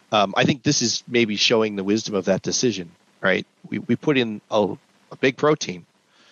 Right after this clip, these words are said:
meaning that you're gaining immune response to all different pieces of this protein.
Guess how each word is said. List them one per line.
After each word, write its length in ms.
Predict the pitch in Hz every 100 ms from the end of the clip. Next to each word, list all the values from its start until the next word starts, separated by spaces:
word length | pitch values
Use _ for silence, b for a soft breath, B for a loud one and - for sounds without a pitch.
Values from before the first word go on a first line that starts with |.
| b b _
meaning 260 | 120 123 113
that 120 | 107
you're 160 | 101 131
gaining 540 | 117 120 120 110 104
immune 300 | 107 104 131
response 440 | 123 - 101 95 -
to 80 |
all 180 | 92 107
different 280 | 123 117 110
pieces 380 | - 113 - -
of 80 | 92
this 140 | 90
protein. 480 | - 107 - 92